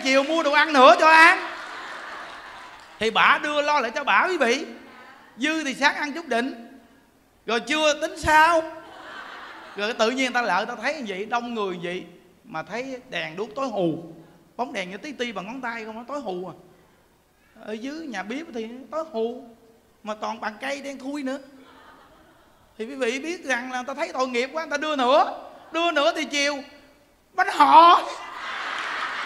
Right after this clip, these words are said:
Bánh hỏi cho ăn. Không mà sau này con đường đi qua Nhà Đức mới thấy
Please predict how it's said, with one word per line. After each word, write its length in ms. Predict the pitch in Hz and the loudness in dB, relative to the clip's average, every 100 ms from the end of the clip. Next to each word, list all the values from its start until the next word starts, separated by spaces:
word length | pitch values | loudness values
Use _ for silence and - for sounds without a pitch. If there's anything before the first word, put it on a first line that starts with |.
| - - - 1077 762 762 640 659 - - - - - - - - - - - | -4 -4 -2 -2 -2 2 4 2 0 -12 -14 -16 -18 -18 -18 -18 -16 -16 0
Bánh 160 | 359 370 | 4 4
hỏi 640 | 403 269 254 294 349 392 392 | 4 4 6 8 8 6 0
cho 100 | 320 | 2
ăn. 320 | 320 349 349 349 - - - - - - - - - - - - - - - | 6 6 6 0 -12 -16 -16 -18 -18 -18 -18 -18 -18 -18 -20 -20 -20 -14 -2
Không 140 | 226 | -2
mà 120 | 233 202 | 0 -2
sau 340 | - 240 247 | 2 2 2
này 160 | 208 185 | -2 -6
con 140 | 208 | -8
đường 160 | 220 202 | -6 -6
đi 80 | 208 | -6
qua 260 | 226 226 | -2 0
Nhà 100 | 214 | 0
Đức 160 | 190 240 | -4 -8
mới 80 | 285 | -8
thấy 160 | 254 | -10